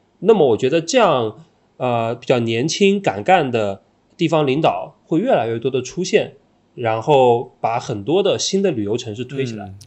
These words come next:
Speaker 2: 是，是。哎，我觉得这些都值得期待。确实以我们的疆土的辽阔来看，是，是媲美一个大洲的。而且以我们的文化的丰富度以及，呃，不管是美食也好，还是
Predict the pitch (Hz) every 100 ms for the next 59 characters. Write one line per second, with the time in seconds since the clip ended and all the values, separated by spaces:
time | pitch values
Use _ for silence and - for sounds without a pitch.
0 | - - 120 95 _ - 98 _ _ _
1 | _ _ 110 107 98 113 139 120 113 113
2 | 104 101 98 101 90 - 156 - 127 135
3 | 98 110 107 139 147 - 101 101 110 -
4 | 107 92 - 98 - _ _ _ - -
5 | - - 127 147 - 151 113 95 90 _
6 | _ 110 120 135 110 123 123 - _ _
7 | _ _ _ 127 127 135 123 110 110 104
8 | 143 175 117 151 143 120 143 95 107 101
9 | 107 110 117 _ _ _ _ 107 101 101
10 | 147 107 131 117 95 - 110 110 107 -
11 | 95 107 107 113 101 98